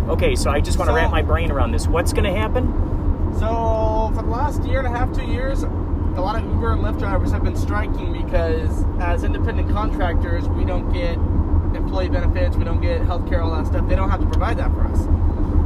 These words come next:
Speaker 2: Um, so the problem is, Uber and Lyft say, "Well, if you guys wanna be employees, yeah, we'll get, we have to offer you healthcare benefits and stuff like that, but you no longer work on that flexible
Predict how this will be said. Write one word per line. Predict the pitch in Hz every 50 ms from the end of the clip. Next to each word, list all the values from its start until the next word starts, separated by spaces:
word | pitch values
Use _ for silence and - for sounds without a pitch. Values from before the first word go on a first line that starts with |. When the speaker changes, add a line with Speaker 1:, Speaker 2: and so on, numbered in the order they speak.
| - - -
Speaker 2:
Um, | 185 185 190 190 185 - - - - - - - - - - - - - - - - - - - - - - - - - -
so | - 208 185 190 185 180 - 151 - - - - - - - - - - - - - -
the | -
problem | - 240 269 269 262 - -
is, | 185 190 196 214 - - - - 214 - - - - -
Uber | - - - -
and | - -
Lyft | 160 -
say, | - - - 185 185 180
"Well, | 180 180 180 175
if | 170 - -
you | -
guys | 214 214 -
wanna | - - -
be | - -
employees, | - - - - 190 185 170 - - - - - - - - - - -
yeah, | - - -
we'll | - - - - -
get, | - - - - -
we | - - -
have | - - - -
to | -
offer | - 180 - - -
you | - -
healthcare | - - - - - 175 170
benefits | 165 160 - - - -
and | - -
stuff | - - -
like | - -
that, | - - -
but | - - -
you | - - - - -
no | - -
longer | - - - - - - -
work | - - 180 - - -
on | - -
that | - - - - -
flexible | 202 220 - - 214 196 190 185 170 165 160 -